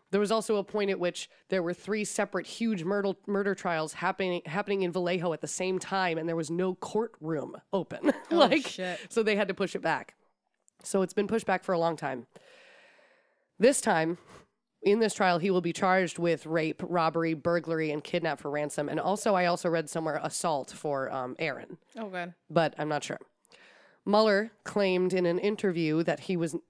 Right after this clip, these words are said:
Speaker 1: uh, not in his right mind when he took the plea deal with the F-, the F B I and that he planned to plead not guilty by reason of insanity in this trial. Yeah. He has also decided to represent himself.
Speaker 2: Oh, God.
Speaker 1: It's like we need a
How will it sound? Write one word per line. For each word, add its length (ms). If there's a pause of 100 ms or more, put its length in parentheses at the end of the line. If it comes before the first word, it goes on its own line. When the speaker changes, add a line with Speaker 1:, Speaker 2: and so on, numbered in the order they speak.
Speaker 1:
uh, 160
not 260
in 100
his 180
right 200
mind 320
when 120
he 80
took 180
the 60
plea 200
deal 260
with 120
the 220
F-, 60
the 120
F 160
B 140
I 340 (240)
and 80
that 80
he 100
planned 360
to 100
plead 520
not 420
guilty 400
by 160
reason 360
of 120
insanity 640
in 220
this 200
trial. 420 (1400)
Yeah. 280 (340)
He 180
has 120
also 260
decided 500
to 320 (540)
represent 800
himself. 800
Speaker 2:
Oh, 540
God. 840
Speaker 1:
It's 200
like 220
we 160
need 160
a 140